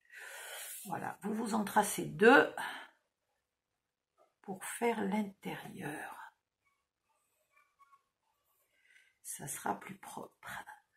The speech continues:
Mais j'arrête pas de bouger. Bon, il faut dire que tenir deux morceaux séparés, c'est pas bien malin. J'aurais pu le faire avant de le couper en deux quand même. Vu que les deux morceaux ont pas la même couleur,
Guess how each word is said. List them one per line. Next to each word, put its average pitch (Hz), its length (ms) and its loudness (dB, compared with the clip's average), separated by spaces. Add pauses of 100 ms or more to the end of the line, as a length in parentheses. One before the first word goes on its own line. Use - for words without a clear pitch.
(360)
Mais - 320 6 (800)
j'arrête 208 320 8
pas 277 120 12
de 240 140 2
bouger. 294 640 10
Bon, 196 180 6
il 196 60 0
faut 240 140 6
dire 311 200 6
que 247 80 6
tenir 226 440 6
deux 277 220 6
morceaux 254 360 4
séparés, 196 580 4
c'est 202 140 -4
pas 202 140 2
bien 233 180 4
malin. 190 360 6
J'aurais 180 280 -4
pu 214 160 -6
le 202 140 2
faire 214 360 0 (720)
avant 196 220 2
de 202 60 6
le 196 80 8
couper 196 260 -2
en 180 120 4
deux 190 180 6
quand 180 160 -2
même. 175 260 -4 (3750)
Vu - 260 -10
que - 80 -4
les 202 100 4
deux 226 220 4
morceaux 254 380 2
ont 185 100 4
pas 233 160 4
la 254 120 6
même 214 280 2
couleur, 214 720 6